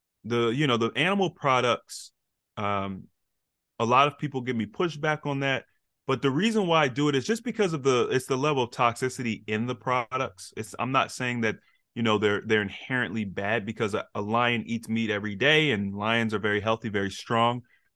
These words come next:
right? But when you think about the processing of our animals, that's the big difference. We're not catching wild, uh, animals and things of that nature. Um, plus, it could be very difficult for the body to digest these products when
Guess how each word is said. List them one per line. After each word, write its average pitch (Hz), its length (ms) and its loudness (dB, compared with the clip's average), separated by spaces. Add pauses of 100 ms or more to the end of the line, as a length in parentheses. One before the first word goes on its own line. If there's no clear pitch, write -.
right? 113 280 2
But 110 240 0
when 113 120 0
you 123 80 0
think 147 220 -2
about 135 180 2
the - 80 -6
processing 147 840 2 (120)
of 135 140 0
our 147 180 4
animals, 151 460 -2 (320)
that's 120 220 2
the 120 80 0
big 101 300 -2
difference. 95 360 -2
We're 104 80 -2
not 104 220 2 (160)
catching 107 480 -2
wild, 92 380 2 (120)
uh, - 80 -14 (140)
animals 98 440 0
and 90 120 -8
things 98 220 -4
of 92 60 -4
that 85 120 -10
nature. 101 480 -4 (460)
Um, 104 280 -2
plus, 196 320 2
it 147 120 -6
could 139 180 -2
be 139 100 0
very 123 320 2
difficult 110 520 -2
for 117 140 -2
the 107 120 -2
body 107 320 2
to 110 160 -6
digest 104 580 0
these 110 180 -4
products 101 600 0
when 120 320 0